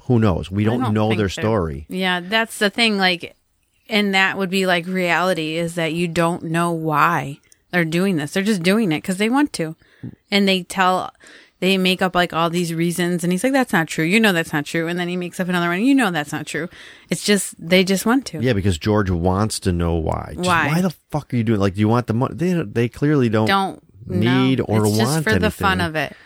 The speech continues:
Speaker 2: It's for the fun of it.
Speaker 1: For the entertainment.
Speaker 2: The
Speaker 1: Right?
Speaker 2: entertainment,
Speaker 1: Which
Speaker 2: yeah.
Speaker 1: is, an, again, throwing back to why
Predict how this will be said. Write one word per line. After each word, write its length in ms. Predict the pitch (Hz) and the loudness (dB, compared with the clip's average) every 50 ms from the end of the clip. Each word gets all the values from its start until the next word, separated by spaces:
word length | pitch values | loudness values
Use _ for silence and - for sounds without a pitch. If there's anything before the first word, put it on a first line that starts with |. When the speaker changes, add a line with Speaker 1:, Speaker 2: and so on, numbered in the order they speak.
| - _ _ _ _ _ - | -20 _ _ _ _ _ -2
Speaker 2:
It's 240 | 196 185 - - | -2 -2 -2 -4
for 540 | - - - - - - - 185 185 185 175 | -8 -10 -16 -20 -16 -4 0 2 2 2 2
the 120 | 180 185 196 | 2 0 0
fun 240 | - - 240 254 247 | 0 0 0 2 2
of 140 | 196 175 165 | 0 0 -4
it. 140 | - - - _ | -6 -10 -12 _
Speaker 1:
For 140 | - 107 | -2 0
the 120 | 101 110 110 | 2 2 4
entertainment. 680 | 110 110 98 - - 107 101 95 85 80 - - - _ - | 2 2 2 2 2 2 4 2 2 0 -2 -4 -8 _ -6
Speaker 2:
The 120 | 180 175 | -4 -4
Speaker 1:
Right? 60 | 175 | -4
Speaker 2:
entertainment, 600 | 175 180 190 - 92 92 90 - 165 151 143 101 | -4 -4 -4 0 2 2 2 2 0 0 0 0
Speaker 1:
Which 120 | 107 98 - - | 0 2 2 2
Speaker 2:
yeah. 40 | 104 | 0
Speaker 1:
is, 140 | 95 82 - | 0 0 0
an, 220 | - 101 98 98 - | 0 0 0 0 0
again, 500 | 107 101 92 87 101 95 92 95 95 95 | -2 0 0 2 2 2 2 2 0 0
throwing 360 | 85 - - 95 92 90 90 85 | -2 -2 0 0 2 2 2 0
back 200 | 90 90 87 - | 0 0 -2 -2
to 120 | - 90 | -2 0
why 440 | 87 82 82 85 87 87 87 - | 0 2 2 2 2 0 -4 -6